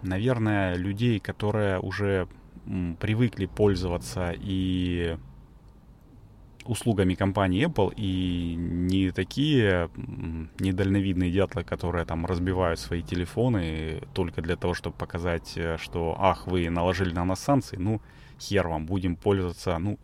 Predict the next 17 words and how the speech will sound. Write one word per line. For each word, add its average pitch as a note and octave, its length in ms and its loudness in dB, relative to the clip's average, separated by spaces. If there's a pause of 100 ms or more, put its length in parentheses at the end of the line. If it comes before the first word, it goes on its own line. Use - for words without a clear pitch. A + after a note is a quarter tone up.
(460)
возьмём F#2+ 320 0
там, - 200 -2 (640)
а, E2+ 320 -2
сделаем F#2 440 4
шаг - 260 4
назад, G#2 360 4
будем F2+ 300 0
пользоваться F2+ 800 0
не F2+ 220 2
теми F#2+ 260 2
телефонами, F2 560 0
которые F#2+ 380 0
нам F#2+ 240 2
удобны B2 580 4 (360)
были, D#2+ 540 -4
то F2+ 100 -4
есть - 240 -10